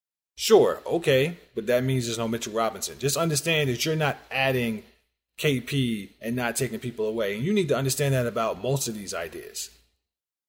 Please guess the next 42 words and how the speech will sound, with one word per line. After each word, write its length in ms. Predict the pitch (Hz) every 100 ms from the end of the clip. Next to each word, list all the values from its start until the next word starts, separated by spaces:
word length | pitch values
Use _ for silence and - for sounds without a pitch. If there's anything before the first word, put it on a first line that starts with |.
| _ _ _ -
Who 180 | 143 220
are 60 |
you 160 | 185 185
taking 320 | 185 175 151
away? 240 | 143 170 127
You 180 | 143
might 220 | 202 185 165
be 80 |
fine 300 | - 175 226
taking 240 | 226 160 131
somebody 360 | 139 123 110 101
away. 280 | 110 85
Just 200 | - 160
know 200 | 147 165
that 160 | 151 139
you're 100 | 151
doing 280 | 127 170 82
it. 80 | - - - - - -
Don't 180 | - 165
think 160 | 175 147
you 140 | 160
adding, 440 | 127 139 135 113 98 - _ _ _ _ _ _ -
adding 320 | 147 151 135
these 200 | 127 110
guys, 560 | 113 98 85 95 - - _
especially 380 | 113 170 165 139
K 240 | - 139
P, 240 | 123 160 143
at 100 | 113
the 100 | 104
numbers 420 | 107 131 127 107
that 100 | 110
he's 100 | 139
gonna 240 | 135 120
need. 480 | 98 120 135 87 82 - _ _ _ _ -
Don't 180 | - 147
think 160 | 190 156
you're 100 | 156
just 200 | 160 -
adding 320 | 120 143 143
these 200 | 131 120
guys 480 | 120 110 104 101 -